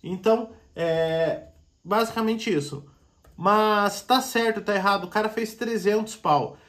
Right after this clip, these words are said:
Se você for fazer, p-, converter isso em dólares, vai dar uns cinquenta mil dólares hoje. É, deixa eu fazer conta.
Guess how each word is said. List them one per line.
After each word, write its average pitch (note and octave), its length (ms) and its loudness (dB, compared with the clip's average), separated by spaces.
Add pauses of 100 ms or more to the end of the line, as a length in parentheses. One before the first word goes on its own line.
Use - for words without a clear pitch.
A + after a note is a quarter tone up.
(140)
Se - 160 -2
você G#3 280 2
for G#3+ 360 4
fazer, F#3+ 720 -2
p-, F3 400 -4
converter F3+ 720 0
isso F3+ 220 0
em E3+ 80 -8
dólares, D#3+ 420 0
vai E3 180 -4
dar D#3 400 0 (240)
uns F3 200 -6
cinquenta F3 560 -4
mil D#3 160 -4
dólares C#3+ 420 2
hoje. D3 340 0 (120)
É, C#3+ 420 -2
deixa E3 200 -12
eu - 40 -20
fazer D3 220 -2
conta. A#3 400 -4